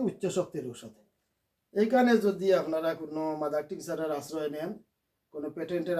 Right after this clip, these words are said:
আশ্রয় নেন, কোনো ট্যাবলেটের আশ্রয় নেন, অথবা আয়ুর্বেদিক বিভিন্ন ব্লাড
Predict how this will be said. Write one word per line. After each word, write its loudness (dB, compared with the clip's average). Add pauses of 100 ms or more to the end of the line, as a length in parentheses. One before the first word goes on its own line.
আশ্রয় -4
নেন, 4 (120)
কোনো -10
ট্যাবলেটের -4
আশ্রয় 6
নেন, 0 (720)
অথবা 6 (100)
আয়ুর্বেদিক 4
বিভিন্ন 0 (200)
ব্লাড -4